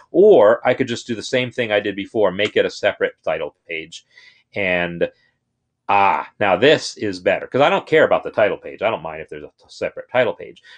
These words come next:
But look at this. I've got four pages and one extra system there. So I wanna get that down to just four pages. Well, if I go back to format style,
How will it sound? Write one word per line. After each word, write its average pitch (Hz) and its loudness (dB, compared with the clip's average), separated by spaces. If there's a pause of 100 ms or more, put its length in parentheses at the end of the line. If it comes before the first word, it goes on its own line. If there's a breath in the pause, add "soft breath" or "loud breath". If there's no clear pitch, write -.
(120)
But 175 0
look 180 -4
at 139 -4
this. - 0
I've 123 2
got 131 0
four 170 2
pages 123 -4 (300)
and 110 -2 (340)
one 110 0 (320)
extra 95 0 (800)
system 82 -10 (240)
there. 76 -12 (540 soft breath)
So 135 2
I 156 2
wanna 139 0
get 120 -4
that 110 0
down 104 -4
to 104 -16
just 95 -2
four 95 -2
pages. 127 -6 (420 soft breath)
Well, 180 -4 (540)
if 139 -4
I 139 2
go 151 0
back 143 0
to - -10
format 123 -4
style, 117 2